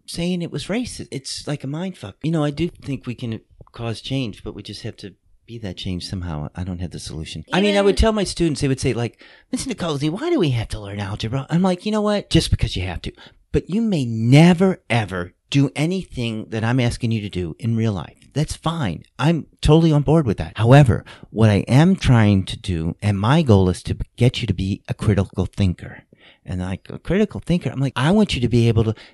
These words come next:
Speaker 1: listen to someone and tell when they're bullshitting you." And they're like, "You said a bad word." I said, "Don't focus on the word I just used. Focus on what they just said." I said, "Do you think it's an accident? Do you realize we're the only classroom in the school that doesn't have a working smartboard?" That's the electronic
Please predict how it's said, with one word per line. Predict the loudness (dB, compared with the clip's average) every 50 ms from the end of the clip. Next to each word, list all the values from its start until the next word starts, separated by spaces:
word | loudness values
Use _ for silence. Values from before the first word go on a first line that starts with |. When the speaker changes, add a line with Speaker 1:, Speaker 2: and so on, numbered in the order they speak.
| _ -2
Speaker 1:
listen | 4 6 6 6 4 2 -2 -2
to | -2 -2
someone | -4 -4 -4 -2 -2 -2 -4 -2
and | -4 0 4
tell | 4 4 4 4 0
when | 0 0 0 0
they're | 0 -2
bullshitting | 0 4 6 8 8 8 6 2 0 -2 -2 -2 -2 -4
you." | -4 -6 -8 -10 -6
And | -2 0
they're | 0 0
like, | 0 0
"You | 2 2 2
said | 2 2 2 4
a |
bad | 6 6 6 6
word." | 6 4 2 2 -2
I | -4
said, | -4 -4 -2 2
"Don't | 4 4 4 4 4 6
focus | 6 6 6 6 2 2 4
on | 4 4
the | 4
word | 4 6 6 6 6
I | 4
just | 2 0 -2 -6 -4 -6
used. | -6 -6 -8 _ -20 _ _ _ 6
Focus | 8 8 8 8 4 0 0 2
on | 2 2 2
what | 2 -2 -4 _ _ 2
they | 6 6 6 6
just | 4 0 -6 -6 -6
said." | -8 -8 -8 -6 -4
I | -2 -2
said, | 0 0 0 -2 -2 _ _ _
"Do | 0 4 6
you | 6 6
think | 4 2 -2 0 0
it's | 0 2 4 4
an | 2 2 2
accident? | 2 0 0 2 2 2 2 2 2
Do | 2 2
you | 4
realize | 6 6 6 6 6 4 2 2 2 2 2
we're | 2 2
the | 2 2 0 2
only | 2 4 4 2
classroom | 0 0 0 0 0 0 0 0 2 2
in | 4
the | 2
school | 2 -2 -4 -6 0 4 4 6 6 6 4 2 0 -6 -20 -20 -14 -8
that | -6 -6 -6 -4 _ 4
doesn't | 6 6 6 4 2 -2 -2
have | 0 0 2 2 2 2
a | 0
working | 0 0 2 2 2 2 2 2 0 0
smartboard?" | 0 0 2 4 4 4 2 2 4 4 6 4 4 2
That's | 0 -4 -4 -4 -8
the | -8 -4 -4
electronic | -2 -4 -4 -2 0 0 0 0 -2 -4